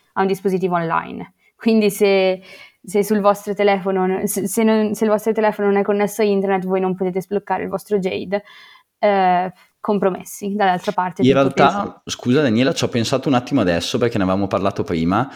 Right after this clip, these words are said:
Speaker 1: Mhm.
Speaker 2: magari non è un downside enorme perché in realtà se non hai internet non puoi neanche fare il broadcasting della
Speaker 1: Vero,
Speaker 2: transazione,
Speaker 1: vero.
Speaker 2: però sì, potresti usare un computer intermedio collegato a Jade e puoi fare il broadcasting da un'altra parte in alcuni casi, con Jade non puoi.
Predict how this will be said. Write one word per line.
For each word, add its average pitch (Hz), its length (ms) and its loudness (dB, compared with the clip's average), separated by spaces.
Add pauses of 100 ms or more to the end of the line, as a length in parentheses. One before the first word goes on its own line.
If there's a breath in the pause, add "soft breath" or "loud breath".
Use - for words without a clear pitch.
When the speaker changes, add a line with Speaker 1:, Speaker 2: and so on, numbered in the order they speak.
(280 loud breath)
Speaker 1:
Mhm. 226 180 4
Speaker 2:
magari 131 300 4
non 131 160 2
è 143 40 4
un 175 100 2
downside 151 540 2
enorme 127 480 2
perché 120 240 0
in 107 40 4
realtà 110 220 0
se - 160 -2
non 117 120 2
hai 110 140 2
internet 110 480 0
non 113 140 -2
puoi 104 120 0
neanche 101 240 0
fare 101 180 0
il 101 40 -2
broadcasting 98 1000 -2 (600 soft breath)
della 98 180 0
Speaker 1:
Vero, 220 240 4
Speaker 2:
transazione, 113 640 2
Speaker 1:
vero. 208 160 2
Speaker 2:
però 123 540 4
sì, - 340 -6
potresti 120 440 2
usare 113 340 4
un 117 140 0
computer 110 400 0
intermedio 98 920 2
collegato 98 380 0
a 101 60 0
Jade 90 380 2
e - 20 -2
puoi 90 140 -2
fare 87 160 -2
il 85 40 -2
broadcasting 87 540 -4
da 87 60 0
un'altra 85 340 -4
parte 80 440 -4
in 80 220 -4
alcuni 85 300 -4
casi, 78 520 -6
con 92 180 -6
Jade 78 200 -6
non 80 140 -6
puoi. 71 340 -2